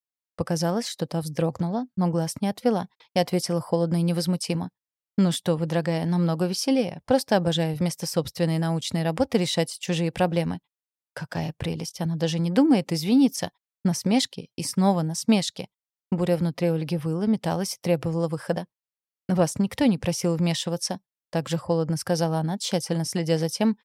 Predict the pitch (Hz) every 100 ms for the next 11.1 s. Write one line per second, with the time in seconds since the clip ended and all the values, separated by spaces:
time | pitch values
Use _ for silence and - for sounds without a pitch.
0 | _ - - 190 175 170 165 160 - 180
1 | 160 - 175 156 156 - 160 - 175 165
2 | 170 160 175 233 190 - 170 - 170 160
3 | 185 160 156 - - 180 165 170 156 170
4 | 170 _ _ _ 190 185 180 165 _ _
5 | _ _ 190 170 156 160 160 202 202 156
6 | 165 _ _ - 160 143 - 226 202 165
7 | 160 160 165 160 160 160 233 - 185 -
8 | 170 151 170 165 160 156 156 196 - 208
9 | _ _ - 302 220 - - - 185 233
10 | 220 202 170 156 - 165 147 156 - 165
11 | 175